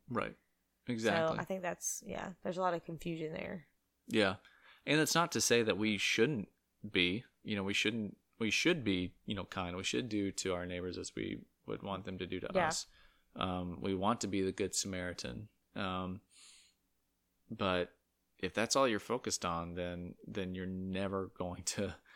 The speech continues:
Speaker 1: reach anybody. And the same thing with apologetics. Like, if you're, if all you're doing all day long is just arguing with people o-, over Facebook about their particular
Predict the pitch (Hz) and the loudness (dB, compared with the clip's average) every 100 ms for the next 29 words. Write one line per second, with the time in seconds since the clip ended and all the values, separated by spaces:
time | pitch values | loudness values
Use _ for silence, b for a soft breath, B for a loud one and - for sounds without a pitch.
0 | B B - 107 127 135 92 90 90 92 | B B -4 2 2 2 -4 -4 -2 0
1 | 98 120 120 156 147 165 170 151 - 143 | 0 2 2 2 -2 -4 -4 -4 0 0
2 | 131 131 156 - 101 95 95 113 113 110 | 0 -2 -2 -4 -4 -2 -2 -2 0 0
3 | - _ _ _ - 113 107 131 156 135 | -4 _ _ _ -6 -2 0 2 0 0
4 | 113 131 101 - 98 117 127 123 120 107 | 0 0 -2 0 4 4 4 0 0 0
5 | 90 90 92 - 110 113 110 95 90 90 | -2 -6 -6 0 2 2 2 -4 -4 -8
6 | - 92 - 92 92 - 110 101 95 104 | -4 -4 0 0 0 2 0 0 -2 -2
7 | 117 - - - B B B B - 98 | -2 -2 -4 -4 B B B B -6 -2
8 | 95 95 101 101 98 98 95 - 98 107 | 0 0 0 2 2 0 -2 -8 -6 -6
9 | - 104 104 101 | -4 -2 0 -2